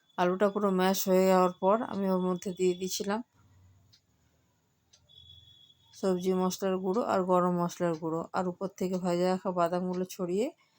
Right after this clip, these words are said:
নামিয়ে নিয়েছিলাম ঠান্ডা হতে, তারপর ঠান্ডা হওয়ার জন্য রেখে দিয়েছিলাম। আমি এত দূর অবধি রান্নাটা করেছিলাম, বাকিটা করেছিল আমার বাবা। বাবা এখানে আছে তাই করেছিল। নিরামিষ চপগুলো করছি।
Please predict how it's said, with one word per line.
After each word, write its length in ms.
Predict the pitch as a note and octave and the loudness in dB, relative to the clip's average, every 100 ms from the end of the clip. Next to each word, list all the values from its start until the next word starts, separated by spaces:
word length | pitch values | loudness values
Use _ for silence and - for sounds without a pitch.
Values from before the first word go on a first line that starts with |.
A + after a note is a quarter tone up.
| _ - - | _ -16 0
নামিয়ে 340 | F#3 F3+ F#3 | 4 6 4
নিয়েছিলাম 420 | F#3 F#3 - A3+ E4+ - _ | 4 2 0 -2 -4 -10 _
ঠান্ডা 360 | - F3+ E3+ F3 | -2 0 2 2
হতে, 220 | F#3 - F3+ - | 0 -4 -8 -8
তারপর 280 | - F3 G#3+ G#3 | -2 -2 -2 -4
ঠান্ডা 300 | G3 F3 F3 | -4 -2 0
হওয়ার 180 | F3+ F3+ | 0 -2
জন্য 180 | F#3+ A3+ | -4 -4
রেখে 300 | G#3+ F#3+ F3 | -4 -4 -4
দিয়েছিলাম। 460 | D#3 D#3 - E2+ - - _ _ _ _ _ _ _ _ _ _ _ _ _ - | -4 -6 -8 -10 -10 -16 _ _ _ _ _ _ _ _ _ _ _ _ _ -6
আমি 220 | G3 G3+ | -2 2
এত 180 | G#3 F#3 | 2 2
দূর 200 | G3+ G#3 | 0 0
অবধি 220 | G3+ F#3+ G#3 | -2 0 2
রান্নাটা 400 | G3 F#3 F#3+ G#3 | 4 2 0 -2
করেছিলাম, 500 | G3 F#3+ F#3+ G#3+ B3 - | -2 -2 -2 -4 -4 -2
বাকিটা 360 | F#3+ F3+ F#3+ F#3 | -4 -2 -2 0
করেছিল 360 | F#3 F#3 - | 2 0 0
আমার 240 | G#3 G3 F3+ | 0 0 2
বাবা। 300 | F3 E3+ G3+ D4+ _ _ - - - | 2 2 0 -4 _ _ -20 -14 0
বাবা 220 | F#3+ F#3+ | 2 4
এখানে 280 | F#3 G#3 F#3+ | 2 0 0
আছে 240 | F#3 F3+ A#3 | 0 -2 -4
তাই 200 | A3+ F#3 | -2 -2
করেছিল। 420 | F#3 F3+ F3+ - G#3+ D4+ _ _ _ _ _ | 0 0 0 -4 -8 -10 _ _ _ _ _
নিরামিষ 380 | G3 F#3 G3 G3 G3 | -2 2 2 2 2
চপগুলো 400 | G3 F#3 F#3+ G3 | 2 2 0 -2
করছি। 420 | G3 F#3+ - - | 0 -2 -2 -4